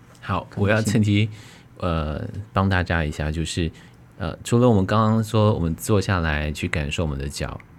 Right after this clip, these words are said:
Speaker 1: 好，很仔细的感受我们的脚，那呼吸的部分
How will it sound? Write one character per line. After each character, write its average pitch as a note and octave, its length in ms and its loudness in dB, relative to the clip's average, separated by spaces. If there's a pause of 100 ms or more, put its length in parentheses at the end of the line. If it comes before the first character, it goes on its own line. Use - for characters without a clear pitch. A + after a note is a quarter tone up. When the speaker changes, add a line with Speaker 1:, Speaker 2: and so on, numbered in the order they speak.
(120)
Speaker 1:
好， - 340 -8
很 D#2 360 -4
仔 D#2+ 220 -2
细 - 200 0
的 D2 80 -2
感 C#2+ 220 -4
受 E2 140 -6
我 C#2+ 40 -6
们 C2+ 80 -8
的 C2+ 80 -8
脚， - 180 -10 (520)
那 A2 220 -4
呼 C#3+ 260 0
吸 C3 160 2
的 B2+ 80 0
部 F#2+ 140 -2
分 E2 320 -2